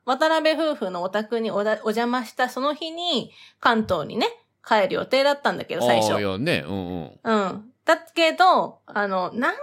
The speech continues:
Speaker 1: か絶対話伸びるだろうな。盛り上がるの、もうなんか見えてるなと思って、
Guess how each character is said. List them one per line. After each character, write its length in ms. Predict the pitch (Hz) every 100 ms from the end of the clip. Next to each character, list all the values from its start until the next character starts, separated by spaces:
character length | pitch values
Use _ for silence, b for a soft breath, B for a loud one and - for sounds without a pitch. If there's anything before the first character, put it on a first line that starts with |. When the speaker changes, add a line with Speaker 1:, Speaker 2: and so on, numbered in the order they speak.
| 571
Speaker 1:
か 100 | 269
絶 320 | 226 254 285 -
対 200 | - 440
話 480 | 392 370 370 370 359
伸 160 | 294 208
び 140 | 226
る 120 | 247
だ 140 | 226 151
ろ 140 | -
う 40 | -
な。 120 | - -
盛 220 | 220 262
り 40 |
上 120 | 330
が 140 | 320 339
る 480 | 269 180 - - - _ _ -
の、 300 | 196 175 - 233
も 200 | 196 180
う 40 |
な 100 | 190
ん 20 |
か 80 | 196
見 160 | 208 359
え 100 | 508
て 140 | 247
る 120 | 202
な 140 | 185 185
と 120 | 190
思 140 | 190
っ 100 | 202
て、 460 | - - 415 -